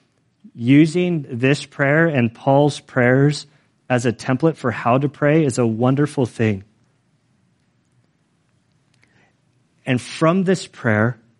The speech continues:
he's gonna transition into practice. He's gonna go from, uh, theology to the to-do list,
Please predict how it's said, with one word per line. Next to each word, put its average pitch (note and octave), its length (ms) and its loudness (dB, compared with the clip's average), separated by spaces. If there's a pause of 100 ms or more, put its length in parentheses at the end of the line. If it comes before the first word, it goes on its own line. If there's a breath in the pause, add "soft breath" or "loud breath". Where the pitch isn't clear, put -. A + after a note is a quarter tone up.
(360)
he's C3+ 200 0
gonna D3+ 200 0
transition B2 760 -2 (2000)
into B2 160 -2
practice. - 720 -8 (1160)
He's A#2 120 -8
gonna B2 180 0
go B2 160 2
from, A#2 540 -2 (500)
uh, A#2 360 -10 (500)
theology C#3 960 0
to - 160 -8
the C#3 140 0
to-do A#2 380 -2
list, G#2+ 460 -6